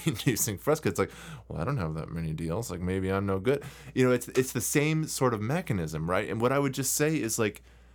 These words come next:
your work is your work, and it can take as long as you need to. Like, just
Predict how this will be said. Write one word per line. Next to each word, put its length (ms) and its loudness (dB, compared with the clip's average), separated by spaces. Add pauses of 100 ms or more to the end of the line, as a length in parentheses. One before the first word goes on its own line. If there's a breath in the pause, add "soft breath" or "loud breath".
(220 soft breath)
your 180 4
work 300 0
is 160 0
your 120 0
work, 480 -4
and 100 0
it 100 0
can 120 -4
take 260 -2
as 140 -2
long 260 2
as 100 0
you 100 0
need 300 -2
to. 300 -4
Like, 260 2 (1120 soft breath)
just 460 0